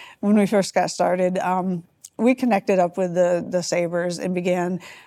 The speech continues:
working with them and selling the fifty fifty to create funds to come in. And, and so we have built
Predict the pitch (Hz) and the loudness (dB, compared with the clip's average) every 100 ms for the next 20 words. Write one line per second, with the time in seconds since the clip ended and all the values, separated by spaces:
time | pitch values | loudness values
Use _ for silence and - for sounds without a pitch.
0 | - 202 214 233 208 190 180 175 180 175 | -4 0 2 2 2 2 2 0 0 -2
1 | - 196 214 202 - 190 180 165 175 - | 0 2 2 0 -2 -2 -2 -2 -2 -2
2 | 175 170 - 175 - 175 180 - 180 175 | -4 -4 -4 -4 -2 -4 -4 -6 -6 -4
3 | 175 175 175 175 175 - - - - 214 | -4 -4 -4 -4 -8 -10 -20 -8 0 0
4 | 185 208 202 226 240 226 190 196 190 | 2 2 2 2 2 0 2 0 0